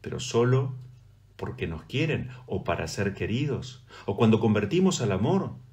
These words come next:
en un espejo donde nos vemos a nosotros mismos,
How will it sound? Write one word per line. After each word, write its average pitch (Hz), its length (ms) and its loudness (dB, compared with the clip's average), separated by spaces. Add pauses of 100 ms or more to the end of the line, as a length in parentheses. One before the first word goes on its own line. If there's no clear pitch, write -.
(1600)
en 92 120 -4
un 123 120 4
espejo 143 560 0
donde 90 580 -2 (2750)
nos 104 160 0
vemos 160 280 2
a 151 40 0
nosotros 139 440 -2
mismos, 156 540 -2